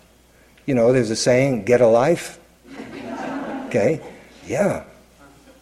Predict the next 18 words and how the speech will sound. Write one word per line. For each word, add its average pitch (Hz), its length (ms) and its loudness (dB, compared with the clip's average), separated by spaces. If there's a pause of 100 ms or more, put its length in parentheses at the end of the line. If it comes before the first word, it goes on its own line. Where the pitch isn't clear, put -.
(2000)
Okay, 143 200 0
so 113 400 2 (540)
that 135 580 2
has 127 260 -8
to - 60 -14
be 120 80 -4
taken 123 360 -4
out 123 280 0
into 147 320 -4
the 98 100 -4
world. 90 380 -8 (1000)
If 123 220 -6
we 117 100 0
leave 139 420 4
that 117 300 -2
silence 117 640 -4
that's 107 200 -6
developed, 104 600 -2